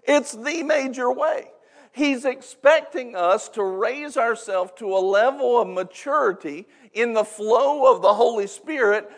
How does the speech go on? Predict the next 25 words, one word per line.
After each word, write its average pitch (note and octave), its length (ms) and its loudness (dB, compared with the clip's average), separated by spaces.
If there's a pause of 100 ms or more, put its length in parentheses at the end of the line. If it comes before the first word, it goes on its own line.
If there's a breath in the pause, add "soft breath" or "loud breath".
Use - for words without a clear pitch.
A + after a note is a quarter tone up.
(140 loud breath)
that A3 240 4
we A3 180 -8
know B3 480 0
when A#3+ 400 -8
he's A#3 340 -14
talking F#3 540 0 (220 loud breath)
and G3+ 220 -6
when G3+ 180 -4
he's G3 240 -8
not. G#3+ 500 -2 (220 soft breath)
When A#3 260 0
it's G#3 400 -4
our F3+ 200 6
flesh A#3 540 0
man G3+ 360 -2
talking F#3 580 0
and G3 240 -8
when A3 120 -6
it's A3 220 -12
the G#3+ 200 0
Spirit - 720 -6
talking F#3 440 2
to G#3 200 -6
our C4+ 200 2
spirit. E3+ 480 -14